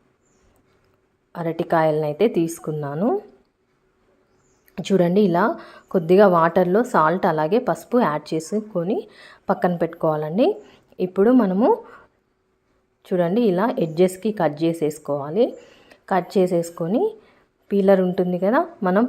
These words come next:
పీలర్ తోటి పొట్టు తీసేసుకుంటే సరిపోతుంది. మనకి ఇష్టం ఉన్న షేప్‌లో కట్ చేసుకోవచ్చు. చూడండి, ఇలా పీలర్తో మనము పొట్టును తీసేసుకోవాలి. పసుపు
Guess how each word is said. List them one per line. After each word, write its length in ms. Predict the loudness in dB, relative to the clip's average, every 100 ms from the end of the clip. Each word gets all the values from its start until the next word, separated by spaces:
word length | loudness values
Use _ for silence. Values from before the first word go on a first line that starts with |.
| 0
పీలర్ 300 | 2 2 0 -2
తోటి 240 | -4 -2 -4 -6 -20 _ _ -6
పొట్టు 220 | -2 -2 0
తీసేసుకుంటే 680 | -2 -2 -4 -6 -2 2 2 0 -14 -12 -2
సరిపోతుంది. 680 | -2 0 -4 -4 -4 -2 -2 -4 -12 -20 -20 _ _ _ _ -6
మనకి 340 | -6 -2 0 0 0 -6
ఇష్టం 300 | -4 -2 -2 -2
ఉన్న 140 | -2 -4 -6 -16 _ _ -8
షేప్‌లో 360 | -4 -4 0 0 0
కట్ 140 | -2 -4
చేసుకోవచ్చు. 680 | -8 -8 -4 -2 -2 -4 -6 -6 -12 _ _ _ _ _ _ _ _
చూడండి, 380 | -2 0 0 0 -2 -2
ఇలా 160 | -2 -4 -6 -18 -20 _
పీలర్తో 460 | 2 4 2 2 -2 -2
మనము 240 | -2 -2 -4 -6 -18 _
పొట్టును 320 | -4 0 0 0
తీసేసుకోవాలి. 840 | -2 -2 -6 -6 -6 -4 -2 -2 -2 -4 -14 _ _ _ _ _ _ _ _ _ _ _ _ _ _ _ _ _ _
పసుపు 340 | -6 -4 2